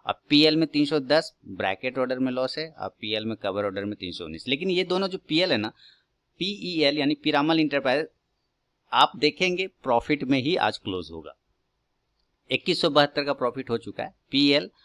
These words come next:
आज मेरा प्रॉफिट में ही क्लोज होगा। यूपीएल में बारह सौ तीस का प्रॉफिट हम लोगों ने बुक किया आपके सामने, जैसा कि आपने देखा, मस्त प्रॉफिट आया। पीएल जो अभी लॉस में दिख रहा है आपको, थोड़ी देर में आप देखेंगे ये पीएल अपने आप तेरह सौ के ऊपर, तेरह सौ पाँच के ऊपर,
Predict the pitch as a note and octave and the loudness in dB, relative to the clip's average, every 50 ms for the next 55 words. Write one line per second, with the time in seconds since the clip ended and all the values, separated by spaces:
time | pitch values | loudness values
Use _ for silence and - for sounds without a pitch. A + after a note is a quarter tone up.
0 | _ _ - - A2 B2 B2+ C3 C3+ C#3 D3 C#3+ - - A2+ A2 G#2+ - C3 C3 | _ _ -6 0 0 2 2 2 2 0 0 -2 0 0 0 0 0 -4 -6 -4
1 | A#2+ B2+ B2 A#2+ C#3+ C#3+ - C3 A#2+ B2+ A#2 B2+ B2+ C#3+ C3 A#2 B2 C#3 C3+ - | -2 -2 0 0 0 -2 -2 -2 -2 -2 -2 -4 -6 -6 -4 -2 -2 -2 0 2
2 | D3 D3 D3+ D3 C3+ B2+ B2 C3 B2+ - C#3 - - C3+ C3+ - - C3+ B2 - | 2 2 4 2 2 2 2 2 0 -4 -6 -8 -6 -6 -6 -4 -4 -4 -4 -2
3 | A#2+ A#2 A2+ - C3+ A#2 B2 A#2+ A#2+ A#2 A#2+ A#2 A#2+ B2 A#2+ A#2 G2+ F2 G#2 G2 | -2 -4 -2 -4 -6 -6 -2 -2 -2 0 -2 -2 -2 -2 -2 -4 -4 -6 -10 -12
4 | _ - B2 A#2 G#2+ G#2 - - G#2 - - G2 G#2 A2 G#2+ - - - G2+ G2 | _ -8 -6 -4 -4 -4 -6 -8 -12 -10 -8 -8 -8 -8 -8 -10 -12 -14 -14 -14
5 | F#2+ G2 F#2 - G2 F#2+ F2 G2+ G2 - G#2+ - - - G2 G2 G2+ - _ - | -12 -12 -14 -12 -12 -10 -6 -6 -8 -8 -8 -14 -12 -8 -8 -8 -8 -8 _ -8
6 | G2+ F#2+ - - G2 G2 F#2+ G2 - - _ _ _ _ - - - _ _ _ | -8 -8 -8 -8 -8 -6 -6 -8 -8 -10 _ _ _ _ -20 -20 -20 _ _ _
7 | _ - B2+ C3+ D3 D3 C#3+ D3+ D3 C#3+ D3 A#2+ A#2 B2 C3+ - D3+ D3 C#3 C#3+ | _ 0 4 4 4 4 2 0 0 0 0 2 2 2 2 2 0 0 0 0
8 | C#3+ C#3+ C#3+ C#3+ C#3 C3+ C#3 - D3+ D#3 D3+ D3+ _ _ _ _ _ _ - A#2 | -2 -2 0 2 0 0 0 -4 -8 -8 -8 -10 _ _ _ _ _ _ -6 -4
9 | A#2 A#2+ A#2 B2 B2 B2 B2+ B2 A#2 G#2+ G2 A2+ G#2+ - C3+ B2+ C3 B2 A#2+ A2+ | -4 -2 -2 -2 -2 -2 -2 -4 -6 -6 -6 -8 -8 -6 -4 -4 -4 -4 -4 -6
10 | G2+ - A#2 A2+ A#2 A2+ G#2+ G2+ - A2 G#2+ G#2 G#2+ G#2 _ _ _ _ _ _ | -8 -6 -4 -2 -2 -2 -2 -4 -4 -4 -2 -2 -2 -4 _ _ _ _ _ _
11 | _ _ _ _ _ _ - A#2 A2+ A#2 A#2 - A#2 A2 - A#2+ A2 G#2+ G#2+ - | _ _ _ _ _ _ 2 2 4 4 2 0 -2 -4 -2 -2 -2 -2 -2 -2
12 | A2+ G#2+ G#2 - - G#2+ G#2 G#2+ - - G#2 - G#2+ G#2 G#2+ - - - G#2+ G2+ | 0 -2 0 0 -2 -2 0 0 -2 -4 -6 -4 -2 -4 -2 -4 -4 -4 -4 -4
13 | F#2+ - G#2 G2+ G2+ G2+ | -4 -2 -2 -2 -2 -2